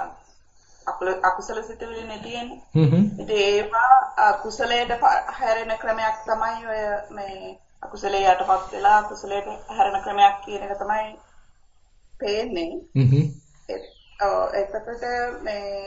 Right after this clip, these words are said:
Speaker 1: ඒ විදිහට අද දැක්කේ මං ඒක ස්වාමීන් වහන්සේ. එතකොට අකුසල මේ එතකොට අකුසලයට හැබැයි අයිති මෝහය කියන එක නේද?
Speaker 2: හ්ම් හ්ම්. ඔව්.
Speaker 1: අහිරේක අනුත්ප්පේ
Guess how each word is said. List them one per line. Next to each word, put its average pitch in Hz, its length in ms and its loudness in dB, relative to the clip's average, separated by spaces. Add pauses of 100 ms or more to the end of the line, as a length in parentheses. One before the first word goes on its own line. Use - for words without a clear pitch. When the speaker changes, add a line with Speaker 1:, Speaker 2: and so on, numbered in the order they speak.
(160)
Speaker 1:
ඒ 220 180 -2
විදිහට 254 260 -4
අද 214 220 2
දැක්කේ 202 300 2
මං 202 200 -2 (280)
ඒක - 320 -10
ස්වාමීන් 196 360 0
වහන්සේ. 226 260 -4
එතකොට 240 360 -6
අකුසල 254 580 -2 (760)
මේ 196 560 -8
එතකොට - 340 -6
අකුසලයට 247 600 -2
හැබැයි 262 420 2
අයිති 226 400 2
මෝහය 269 480 6
කියන 214 260 -10
එක 156 240 -10
නේද? 214 300 -12 (180)
Speaker 2:
හ්ම් 143 160 4
හ්ම්. 165 160 6 (360)
ඔව්. 147 220 8 (280)
Speaker 1:
අහිරේක 196 580 -6
අනුත්ප්පේ 202 800 -2